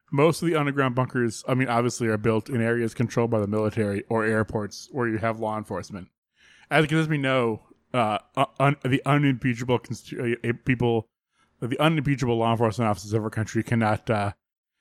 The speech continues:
you know, can keep any criminal conspiracy hidden.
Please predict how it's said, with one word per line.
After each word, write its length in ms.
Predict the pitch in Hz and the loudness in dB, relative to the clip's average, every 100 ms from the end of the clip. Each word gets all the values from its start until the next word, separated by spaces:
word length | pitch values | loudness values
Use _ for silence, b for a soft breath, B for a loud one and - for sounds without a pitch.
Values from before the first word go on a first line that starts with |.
| _ - | _ -4
you 80 | 123 | -2
know, 100 | 104 | -2
can 120 | 120 | -4
keep 200 | - 127 | -2 2
any 160 | 117 117 | 2 0
criminal 300 | - 107 107 | 0 -2 -2
conspiracy 640 | 98 117 104 - 101 90 - - | -6 -6 -4 -2 -4 -6 -8 -2
hidden. 320 | 117 110 | 0 0